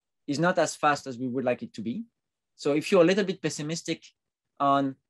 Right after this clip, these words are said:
the socioeconomic trends, productivity growth, and so on. And this is what you have for the number of people in poverty in twenty thirty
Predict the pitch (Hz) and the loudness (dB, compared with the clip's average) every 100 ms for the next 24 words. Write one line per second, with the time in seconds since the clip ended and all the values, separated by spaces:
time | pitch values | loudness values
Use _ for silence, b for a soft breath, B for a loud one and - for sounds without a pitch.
0 | _ _ _ - 135 131 131 - 143 151 | _ _ _ -4 -2 -2 -4 -8 -6 -4
1 | 135 131 127 - 131 127 131 - - - | -2 -2 -2 -4 -2 0 -2 -6 -12 -18
2 | _ _ _ _ - 131 - 127 113 113 | _ _ _ _ -8 -6 -6 -8 -8 -6
3 | 120 120 117 110 - 107 104 135 _ _ | -4 -4 -6 -12 -6 -4 -4 -6 _ _
4 | _ _ _ _ _ _ _ _ _ _ | _ _ _ _ _ _ _ _ _ _
5 | _ - 165 170 214 214 196 196 160 175 | _ -6 -2 -2 -2 -2 -2 -2 -2 -2
6 | 160 160 147 151 147 143 - 143 135 131 | -2 -4 -2 -2 -2 -2 -4 -4 0 -2
7 | 123 _ _ _ _ _ _ - 147 135 | -4 _ _ _ _ _ _ -8 -4 2
8 | 165 156 - 151 131 123 131 123 117 226 | 4 4 -2 -4 -4 -6 -10 -8 -2 -2
9 | - 208 196 | 0 -4 -6